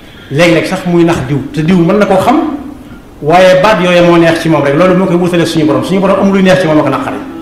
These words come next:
Sopp na diw,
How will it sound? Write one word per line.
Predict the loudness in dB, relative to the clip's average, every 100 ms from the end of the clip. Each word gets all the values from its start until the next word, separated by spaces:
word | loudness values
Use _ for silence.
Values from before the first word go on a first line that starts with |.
| -16 -16 -18 -20 -20 -20 -20 -20 -20 -20 -20 -20 -20 -20 -20 -20 -20 -20 -20 -20 -20 -20 -20 -20 -20 -20 -20 -20
Sopp | -14 -4 -2 0
na | 0 2
diw, | 0